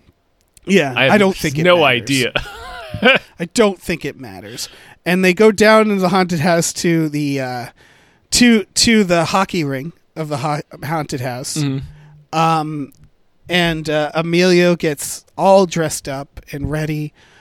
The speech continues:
Speaker 1: Uh, they square off. He drops the puck. Um,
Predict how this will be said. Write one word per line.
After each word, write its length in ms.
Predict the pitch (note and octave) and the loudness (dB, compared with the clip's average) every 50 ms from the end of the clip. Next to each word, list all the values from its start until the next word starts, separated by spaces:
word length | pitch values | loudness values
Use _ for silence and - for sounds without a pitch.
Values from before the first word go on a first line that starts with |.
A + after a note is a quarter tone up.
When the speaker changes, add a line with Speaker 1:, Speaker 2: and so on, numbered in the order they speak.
| _ _ _ - | _ _ _ -12
Speaker 1:
Uh, 440 | - C#3+ C#3 C3+ C3 C3 B2+ B2+ C3 | -8 -6 -6 -4 -4 -6 -6 -8 -8
they 120 | B2+ D3 C#3 | -6 -6 -4
square 540 | - - - - - - G3+ G3+ G3+ F#3+ F#3 | -4 -4 -4 -2 0 2 4 6 6 6 6
off. 340 | F3+ F3+ F3 F3 F3 - - | 6 6 4 4 2 -2 -8
He 100 | D#3 C#3+ | -10 -8
drops 400 | - E3 E3 E3 D#3+ - - - | -4 -4 -4 -4 -4 -6 -10 -12
the 100 | - D3 | -12 -10
puck. 540 | - - - F3+ E3 D3 - - - - - _ _ _ _ _ _ _ _ _ _ _ _ _ _ _ - | -8 -6 -4 -4 -4 -4 -6 -14 -20 -20 -20 _ _ _ _ _ _ _ _ _ _ _ _ _ _ _ -10
Um, 580 | D3 C#3+ C#3 C3+ C3+ C3 B2 B2 B2 C3+ - | -8 -6 -6 -6 -8 -10 -12 -16 -18 -20 -20